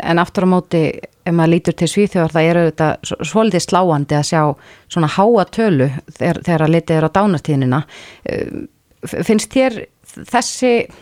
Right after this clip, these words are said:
já, ég veit nú ekki alveg hvernig ég orði þetta, eh, finnst þér að, að í raun og veru réttur fólks til þess að, að fara frjálst ferða sinna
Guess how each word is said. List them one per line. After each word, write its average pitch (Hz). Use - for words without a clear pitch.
já, 185
ég 180
veit 190
nú 208
ekki 196
alveg 196
hvernig 185
ég 214
orði 254
þetta, 135
eh, 87
finnst 233
þér 233
að, 226
að 208
í 196
raun 208
og 208
veru 196
réttur 202
fólks 214
til 190
þess 175
að, 160
að 160
fara 170
frjálst 170
ferða 214
sinna 170